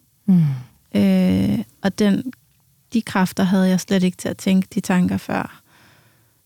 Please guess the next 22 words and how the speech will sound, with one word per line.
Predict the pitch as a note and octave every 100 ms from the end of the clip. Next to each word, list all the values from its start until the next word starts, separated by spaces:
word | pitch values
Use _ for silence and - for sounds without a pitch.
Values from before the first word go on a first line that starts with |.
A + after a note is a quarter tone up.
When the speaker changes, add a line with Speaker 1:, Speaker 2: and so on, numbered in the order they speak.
| -
Speaker 2:
Øhm, | G3+ F#3 F3+ F3+ F3+ F3+ F3+
så | -
jeg | G3
føler | G#3 G3
mig | F#3+ F#3
lettet, | F#3+ A3 C#4+ C#4 -
og | G3+
jeg | F#3+
føler | G3+ F#3+
mig | F3+
grebet. | - F#3+ F3+ F3+ A#3+ A#3 - -
Tak, | - G3+ - - - _ _ _ _ _ _
alle | A3 G#3+
tre. | - B3 - A#3+ - _ _ -
Speaker 1:
Det |
skulle | - -
bare | F#3+ E3+
mangle, | E3 E3+ F#3
Silja. | - G3+ F#3+ _ -
Speaker 2:
Ja, | G#3+ G3+ - _ _
og | - G#3
så, | - G3+ G3